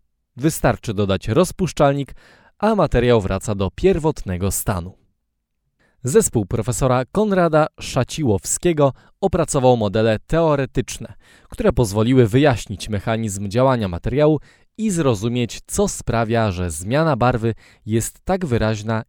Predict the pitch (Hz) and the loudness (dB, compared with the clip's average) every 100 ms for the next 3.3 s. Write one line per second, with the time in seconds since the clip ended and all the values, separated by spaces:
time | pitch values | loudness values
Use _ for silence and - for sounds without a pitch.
0 | - 185 - 127 - 131 104 98 90 90 | -8 -8 -4 -4 -2 -2 0 0 -2 -6
1 | - - _ _ _ _ _ 196 208 127 | -16 -20 _ _ _ _ _ 2 2 2
2 | 135 - 127 95 104 107 95 95 98 139 | 0 0 -4 -2 0 0 -2 -4 -2 -2
3 | - 127 | -2 -4